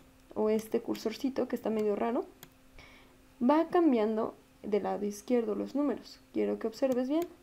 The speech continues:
¿Eso qué quiere decir? Que así podemos saber en qué segundo estamos de nuestro proyecto o video.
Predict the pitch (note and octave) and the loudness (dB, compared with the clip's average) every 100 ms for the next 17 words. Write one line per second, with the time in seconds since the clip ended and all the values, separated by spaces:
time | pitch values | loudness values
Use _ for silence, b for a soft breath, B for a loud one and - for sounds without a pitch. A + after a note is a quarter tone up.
0 | - - - B B B B B B - | -20 -20 -20 B B B B B B -2
1 | C#4+ D4+ D4 C#4 C4+ C4 C4 D4 D#4 - | 0 2 0 2 2 0 0 0 0 -4
2 | - B3+ D4 - A#3+ B3 D4+ D4+ E4 C#4+ | 0 0 0 -2 -4 0 0 2 2 2
3 | C4+ B3 C4 C#4+ - - - B3+ C#4 B3+ | 2 0 -2 -6 -14 -20 -4 0 2 2
4 | A#3+ C4 - A3 G#3+ C#4+ - D#4 D#4 E4+ | 2 0 -4 -4 -2 -2 -2 0 2 2
5 | D4+ D#4+ D#4+ A3 A3+ A#3+ B3 B3+ G3+ A3+ | 2 0 -2 -6 -4 -2 -2 -4 -4 -2
6 | A#3+ A3+ A#3 A#3 - A3+ G#3+ G#3 G#3+ B3+ | -2 -2 -4 -6 -4 -4 -2 0 0 -2
7 | - C#4+ - - G#3 - - | -2 -4 -2 -2 0 -2 -8